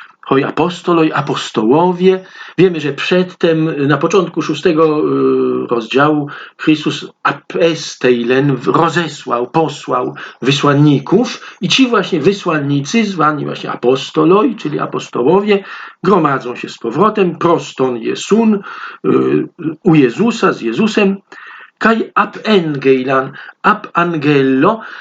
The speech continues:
Angello to jest, y, ogłaszać. Ab angello to jest, y, a pod, od ogłaszać, czyli niejako zdawać sprawozdawanie, y, opowiadać, mm, y, opowiedzieli.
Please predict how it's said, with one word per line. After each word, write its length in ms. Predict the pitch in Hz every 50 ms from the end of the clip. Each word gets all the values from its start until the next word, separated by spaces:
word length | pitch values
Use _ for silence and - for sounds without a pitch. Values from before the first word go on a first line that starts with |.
| - - - - - _ _
Angello 560 | - 196 196 202 180 233 262 262 254 254 302
to 140 | 294 - 190
jest, 460 | 185 202 214 202 196 - - - -
y, 400 | 196 196 190 190 190 190 190 190 -
ogłaszać. 1000 | - 160 160 147 175 165 151 143 139 - - - 147 143 - - - - - - - - - - - - - _ _ _
Ab 300 | - 208 254 262 254 -
angello 840 | - - 185 190 190 185 175 151 190 208 202 208 220 226 240 277 277
to 120 | 277 -
jest, 420 | 220 220 226 226 - - - - -
y, 360 | 220 214 208 208 208 180 - - _ _ _ _ _ -
a 200 | 185 180 180 185
pod, 340 | 180 - 240 262 247 - 202 - -
od 280 | - 233 240 - 180
ogłaszać, 800 | 202 185 185 180 156 156 160 175 165 156 147 143 - 160 143 139
czyli 200 | - - 196 196
niejako 300 | 190 196 202 196 208 190
zdawać 680 | 147 135 131 151 156 156 165 165 160 160 - - - 160 147
sprawozdawanie, 1120 | 135 - - - - 143 139 147 160 143 139 147 180 196 208 208 202 190 180 170 151 147 147 - - - - - _ -
y, 120 | 135 135
opowiadać, 1000 | 139 135 - - 135 131 135 165 202 202 196 196 190 185 170 165 160 - - - - - - - - -
mm, 760 | - 156 143 143 143 147 147 143 143 143 143 147 147 151 151 - - - _ _ _ _ -
y, 380 | 160 147 147 147 147 143 143 - -
opowiedzieli. 840 | 180 - 233 220 214 233 220 185 208 208 196 180 156 143 147 143